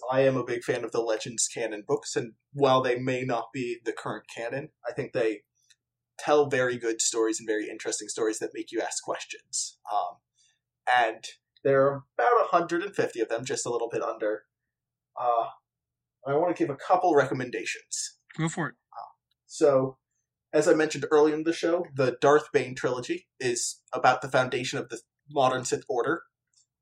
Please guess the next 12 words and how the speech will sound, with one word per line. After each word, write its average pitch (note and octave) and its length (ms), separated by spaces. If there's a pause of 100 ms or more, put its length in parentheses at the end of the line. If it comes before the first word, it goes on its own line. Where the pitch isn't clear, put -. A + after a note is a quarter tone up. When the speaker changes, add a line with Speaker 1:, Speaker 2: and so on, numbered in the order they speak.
Speaker 1:
The C#3 140
book D#3 220 (100)
Darth C#3 340
Plagueis C3+ 460
is C3 160
about B2 340 (380)
the C#3 100
man, A#2+ 300 (520)
the B2+ 60
meme, A#2+ 360
the G#2+ 60
legend, C3+ 500